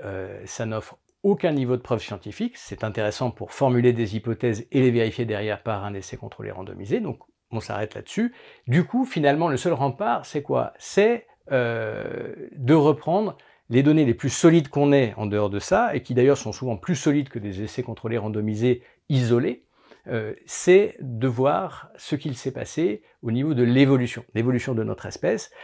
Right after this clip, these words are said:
Donc les aspects de la biologie de l'évolution, mais d'autres aspects de l'évolution. Donc déjà, une vision évolutionniste,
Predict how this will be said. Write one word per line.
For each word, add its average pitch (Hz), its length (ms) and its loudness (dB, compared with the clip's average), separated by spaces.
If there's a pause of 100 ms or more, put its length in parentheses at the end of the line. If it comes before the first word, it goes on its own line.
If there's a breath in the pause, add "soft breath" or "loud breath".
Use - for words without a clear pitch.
(180 loud breath)
Donc 135 320 2
les 131 220 2
aspects 139 200 0
de 127 280 4
la 95 160 -4
biologie 151 480 8
de 131 60 -2
l'évolution, 110 440 -2
mais 151 80 -4
d'autres 127 380 0
aspects - 180 -6
de 127 80 -4
l'évolution. 98 480 -8
Donc 110 160 -10
déjà, 120 340 -2 (360 soft breath)
une 120 120 2
vision 139 380 2
évolutionniste, 165 800 4